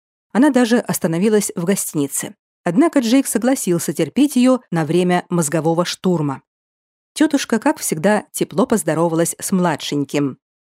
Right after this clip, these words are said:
Тот посидел прямо, но потом опять сполз на диван, объяснив, что так кровь приливает к голове и лучше думается. «Тебе это уже не поможет», не удержалась Сэмми.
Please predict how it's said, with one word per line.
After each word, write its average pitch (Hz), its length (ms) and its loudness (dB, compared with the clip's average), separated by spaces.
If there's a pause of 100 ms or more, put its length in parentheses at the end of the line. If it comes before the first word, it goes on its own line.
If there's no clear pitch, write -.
(200)
Тот - 240 0
посидел 190 480 2
прямо, 254 520 2 (180)
но 359 120 2
потом 277 340 2
опять 254 300 0
сполз - 420 -4
на 185 100 0
диван, 156 440 0 (360)
объяснив, 180 520 0
что - 200 -4
так - 340 -2
кровь 208 280 2
приливает 160 500 -2
к - 20 -10
голове 160 500 0 (200)
и 185 80 -2
лучше 160 320 -2
думается. 147 640 0 (1120)
«Тебе 269 400 4
это 196 180 2
уже 180 220 2
не 247 140 4
поможет», 160 720 0
не 180 80 0
удержалась 156 500 0
Сэмми. 147 480 -2